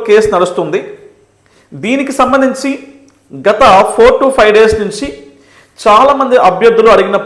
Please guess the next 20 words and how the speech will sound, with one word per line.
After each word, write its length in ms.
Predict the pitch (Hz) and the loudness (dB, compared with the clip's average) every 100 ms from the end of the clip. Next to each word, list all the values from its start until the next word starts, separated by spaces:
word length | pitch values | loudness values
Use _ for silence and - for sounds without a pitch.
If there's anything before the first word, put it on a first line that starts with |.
| 175 | -2
ప్రశ్నలు 320 | 165 - 208 | -2 -2 0
ఏవైతే 180 | 202 202 | 0 -2
ఉన్నాయో 260 | 170 190 175 156 175 - 135 139 | -4 -2 0 0 -4 -8 -10 -2
వాటికి 480 | 170 233 - 262 254 220 | 2 2 -2 -8 -6 -4
సమాధానంగా 600 | 190 202 190 180 170 233 269 - | -2 0 -2 -2 0 0 0 -4
ఈ 60 | 160 160 | -4 0
వీడియో 180 | 165 175 156 | 0 0 -2
చేస్తున్నాను. 440 | 147 - 135 214 - - _ _ _ _ _ _ _ _ - 185 | -4 -4 -6 -6 -10 -20 _ _ _ _ _ _ _ _ -6 -4
దీంట్లో 360 | 262 285 262 190 220 226 - - 170 | -2 2 2 4 2 0 -4 -10 -10
ముఖ్యమైన 460 | 190 - 269 269 262 | -10 -6 -2 -2 0
ప్రశ్నలు 280 | 202 - 202 | -2 -2 -4
ఏంటంటే, 300 | 156 139 185 247 - - - _ _ _ _ _ _ _ _ _ _ _ _ _ _ _ _ _ _ _ _ _ _ _ 135 | -2 -4 -4 -6 -8 -18 -20 _ _ _ _ _ _ _ _ _ _ _ _ _ _ _ _ _ _ _ _ _ _ _ -8
డివిజనల్ 420 | 214 277 320 311 226 | -4 -2 -2 -2 -2
బెంచ్కి 260 | 220 - 214 | -2 0 0
వెళ్తా 180 | 185 208 | 2 2
అని 100 | 208 | 0
చెప్పారు 260 | 175 175 170 139 | 0 0 0 0
కదా, 140 | 196 - - - _ - | 0 -2 -10 -20 _ -4
వెళ్తున్నారా 560 | 165 220 262 233 233 269 214 | -2 -2 -2 0 2 2 2
వెళ్ళట్లేదా 480 | 175 180 156 135 | 2 0 0 0